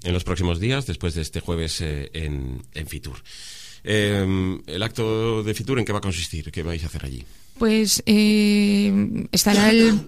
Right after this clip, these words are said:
Speaker 2: el presidente de, de la red, que es el que, eh, presentará el, el vídeo, y después hay un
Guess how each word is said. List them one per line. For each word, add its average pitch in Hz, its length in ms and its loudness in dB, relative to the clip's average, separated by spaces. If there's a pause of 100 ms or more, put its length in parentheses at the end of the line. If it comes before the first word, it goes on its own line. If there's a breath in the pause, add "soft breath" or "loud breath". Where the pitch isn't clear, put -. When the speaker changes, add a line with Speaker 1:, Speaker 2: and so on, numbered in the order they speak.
Speaker 2:
el 202 140 2
presidente 202 520 6
de, 196 440 4
de 196 100 2
la 190 120 2
red, 294 220 2 (180)
que 202 100 -4
es 185 120 0
el 196 120 2
que, 185 960 2 (580 loud breath)
eh, 175 800 0
presentará 185 580 0
el, 175 540 -4
el 180 140 -4
vídeo, 214 320 0 (600 loud breath)
y 214 80 6
después 214 460 2
hay 208 200 2
un 196 680 2